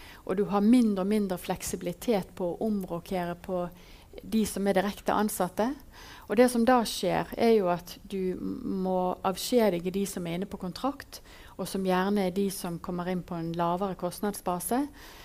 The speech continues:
Så vil jo med et lavere volum resultatet bli at enhetskosten per skip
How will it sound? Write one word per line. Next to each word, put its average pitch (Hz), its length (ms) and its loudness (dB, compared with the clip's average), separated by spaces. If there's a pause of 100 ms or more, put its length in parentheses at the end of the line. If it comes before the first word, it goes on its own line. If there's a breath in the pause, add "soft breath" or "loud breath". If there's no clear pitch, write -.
(140)
Så 220 320 4 (260)
vil 220 360 6
jo 180 160 2 (280)
med 196 200 2
et 196 100 -2
lavere 208 460 6
volum 262 480 6
resultatet 190 640 0
bli 196 180 2
at 180 180 -4
enhetskosten 185 800 0
per 190 160 -2
skip 277 320 0